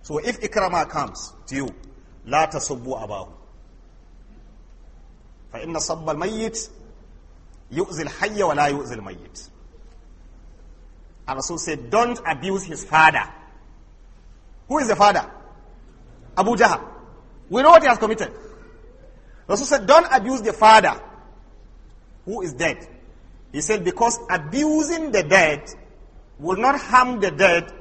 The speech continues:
but will harm the living." It's the living that will be harmed, not the dead.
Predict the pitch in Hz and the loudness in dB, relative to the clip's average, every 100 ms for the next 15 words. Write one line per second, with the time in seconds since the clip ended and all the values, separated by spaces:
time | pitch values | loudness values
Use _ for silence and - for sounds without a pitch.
0 | - 156 160 156 202 170 151 135 - - | -10 -6 -4 -4 -4 -4 -6 -8 -10 -16
1 | - - - - - - - - - - | -20 -20 -20 -20 -20 -20 -20 -20 -20 -20
2 | - - - - - - - 147 151 185 | -20 -20 -20 -20 -20 -20 -20 -14 -4 0
3 | 247 233 185 147 143 139 127 143 92 - | 2 2 2 2 0 -2 -6 -6 -8 -20
4 | - - - - - - 180 165 120 117 | -20 -20 -20 -20 -20 -10 -8 -6 -8 -8